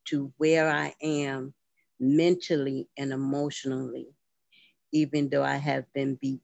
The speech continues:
down so bad. And because this is my audience, which are the people that were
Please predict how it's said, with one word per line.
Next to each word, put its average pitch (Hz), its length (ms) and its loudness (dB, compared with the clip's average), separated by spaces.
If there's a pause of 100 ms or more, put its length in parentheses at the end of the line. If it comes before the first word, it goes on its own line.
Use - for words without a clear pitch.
down 127 420 -4 (720)
so 135 160 -2
bad. 135 340 -2
And 139 240 -2 (100)
because 139 420 -2
this 139 280 0
is 143 240 -4
my 131 400 -2 (480)
audience, 156 720 2
which 135 360 -4 (320)
are 139 260 0
the 135 120 -4
people 131 600 -4 (640)
that 139 220 4
were 135 160 -2